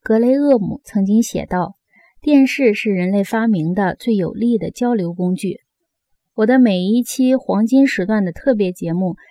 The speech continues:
在美国和加拿大的近三百个电视台同时播出。我一次电视直播的观众比耶稣一生中传教的对象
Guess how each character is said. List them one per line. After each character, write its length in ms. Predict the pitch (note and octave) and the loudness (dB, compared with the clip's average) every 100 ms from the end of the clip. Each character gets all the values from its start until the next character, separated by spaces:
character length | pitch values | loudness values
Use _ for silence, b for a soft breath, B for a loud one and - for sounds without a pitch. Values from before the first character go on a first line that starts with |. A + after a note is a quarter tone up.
| b b | b b
在 180 | B3 | 0
美 180 | A3+ F#3+ | 0 0
国 220 | - F#3+ | -2 -4
和 140 | G3 G#3 | -2 -4
加 200 | A3 A#3+ | -2 -2
拿 160 | A3 | -2
大 240 | A3 A#3 G3 | -2 -4 -4
的 140 | E3 - b b | -6 -12 b b
近 220 | - G#3+ | -2 0
三 260 | A3 D4 C4+ | 0 2 2
百 140 | F#3+ | 2
个 140 | E3+ | -2
电 220 | F#3 G#3+ F#3+ | 0 0 -2
视 100 | F3+ | -4
台 260 | E3 E3 | -6 -6
同 280 | G3 - F3+ | -6 -6 -4
时 140 | - | -4
播 180 | - D#3+ | -6 -6
出。 320 | D#3+ F#3 D#3+ - _ _ _ _ _ _ - | -8 -8 -8 -12 _ _ _ _ _ _ -4
我 160 | G#3+ | 0
一 160 | G#3 A#3 | 0 0
次 200 | - C4 | -2 -2
电 220 | C4+ B3+ | 2 2
视 160 | A#3+ G3 | 0 -4
直 200 | F#3 G#3 | -4 -2
播 180 | B3 | 0
的 100 | A3+ | 0
观 280 | G3+ A#3+ B3 | 0 2 2
众 280 | B3+ B3 - | 4 2 0
比 160 | - F3 G3+ | -6 -8 -2
耶 180 | A#3+ A#3+ | 0 0
稣 260 | - B3 | -2 -4
一 180 | B3+ A#3 | -2 -2
生 320 | A3 B3+ B3+ | -2 2 2
中 280 | B3 A#3 A#3 | 4 2 0
传 260 | - G3+ F#3+ | -4 -6 -4
教 180 | A3 | -2
的 100 | G3 | -4
对 180 | F#3+ G#3 | -4 -6
象 300 | G3 G#3 E3+ | -4 -4 -6